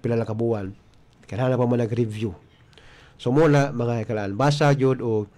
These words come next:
balaang kasulatan. Kay mismo Ginoo, na-, dasig na to nga basa gyud ta balaang kasulatan. Mateo onse, baintiocho, baintinabe. Aron makabantay ka sa sugo sa Ginoo.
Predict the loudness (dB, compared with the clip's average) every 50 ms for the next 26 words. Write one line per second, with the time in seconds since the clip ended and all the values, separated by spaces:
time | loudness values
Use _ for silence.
0 | -20 -20 -20 -20 -20 -20 -20 -20 -20 -20 -14 -8 -6 -4 -2 -2 -2 -4 -4 -4
1 | -4 -4 -4 -4 -6 -8 -12 -14 -20 -20 -14 -10 -8 -8 -4 -4 -4 -4 -4 -2
2 | -4 -4 -2 -2 0 2 2 2 2 2 2 2 4 4 4 4 4 6 6 4
3 | 4 4 2 2 0 -2 -6 -6 -2 0 0 0 0 0 -2 -2 0 0 0 -2
4 | -2 -2 -2 -2 -2 -2 -2 0 0 -2 -2 -2 -4 -4 -2 -2 -4 -6 -6 -8
5 | -6 -6 -6 -8 -10 -14 -20 -20 -20 _ -20 -14 -8 -6 -4 -2 -2 -4 -4 -6
6 | -6 -6 -6 -8 -8 -8 -8 -8 -6 -6 -6 -8 -8 -8 -10 -10 -10 -16 -20 -20
7 | _ -20 -20 -20 -16 -10 -10 -6 0 2 4 4 4 4 4 2 2 2 2 2
8 | 0 2 2 0 -2 -2 -2 -4 -6 -6 -6 -8 -6 -4 -2 0 0 -2 -2 -6
9 | -16 -20 -20 -20 -20 -20 -20 -20 -20 -20 -20 -20 -16 -10 -6 -2 0 0 0 0
10 | -2 -4 -4 -4 -2 -2 -2 -2 -2 -2 0 0 0 0 0 2 2 2 2 4
11 | 2 0 0 0 0 -2 -2 -2 -4 -4 -4 -6 -6 -6 -6 -6 -4 -4 -4 -6
12 | -6 -8 -10 -10 -10 -8 -10 -10 -10 -10 -10 -12 -14